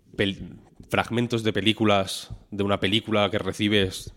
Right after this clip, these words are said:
de una o de varias películas que recibes de manera, eh, inconexa y no siempre coherente y no siempre lógica, pero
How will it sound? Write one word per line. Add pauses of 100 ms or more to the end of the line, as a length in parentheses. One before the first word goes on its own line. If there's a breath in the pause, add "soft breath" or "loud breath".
de
una
o
de
varias
películas
que
recibes
de
manera, (440 loud breath)
eh,
inconexa (680)
y
no
siempre
coherente
y
no
siempre
lógica,
pero